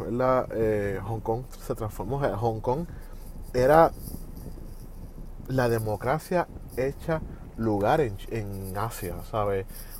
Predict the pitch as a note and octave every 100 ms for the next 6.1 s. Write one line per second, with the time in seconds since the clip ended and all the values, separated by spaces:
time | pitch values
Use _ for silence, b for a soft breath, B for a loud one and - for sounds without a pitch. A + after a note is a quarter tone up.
0 | - A#2 G#2 G#2+ A2+ B2 B2+ A#2+ B2 A#2+
1 | A#2+ G2+ G2+ F#2+ G#2 A2+ A#2 G2+ G#2 B2
2 | A#2+ B2+ A2+ - A2+ - - A2+ - G2+
3 | A#2 A#2 A2 F#2+ A#2 A#2 G2 G2 - B
4 | B B B - - - - B2 C3+ C#3+
5 | D#3+ D3+ - E3 D#3+ D#3 D#3+ D3+ - A#2